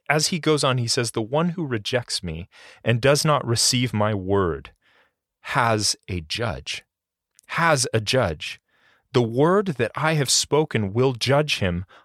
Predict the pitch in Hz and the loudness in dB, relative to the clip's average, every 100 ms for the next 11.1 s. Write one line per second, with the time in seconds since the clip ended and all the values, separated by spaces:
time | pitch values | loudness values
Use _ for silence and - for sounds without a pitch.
0 | - 131 131 113 117 120 107 - 123 127 | -2 0 2 2 2 2 0 0 0 -2
1 | 73 - _ _ _ _ _ _ _ _ | -4 -12 _ _ _ _ _ _ _ _
2 | - 139 170 185 196 - 180 170 139 147 | 4 6 6 4 4 4 4 4 4 4
3 | 123 - - - _ _ - 113 131 123 | 2 -2 -12 -20 _ _ 0 2 4 4
4 | 165 202 185 123 147 156 104 82 - _ | 4 6 2 0 0 0 -2 -6 -16 _
5 | 135 - - - 165 190 202 156 - 127 | 2 4 2 2 4 6 6 4 2 2
6 | 120 120 104 123 156 - - 87 98 - | 4 2 4 2 2 0 0 0 0 2
7 | - 160 170 208 175 131 120 110 165 151 | 2 4 4 4 2 2 2 2 2 2
8 | - - - - 135 120 123 131 175 196 | -2 -10 -20 0 2 4 4 6 6 4
9 | - - 156 120 123 147 151 - 107 127 | 0 0 0 2 4 4 2 0 0 0
10 | 139 - 127 104 - - 156 160 80 - | 0 0 0 0 -2 -4 -6 -4 -6 -8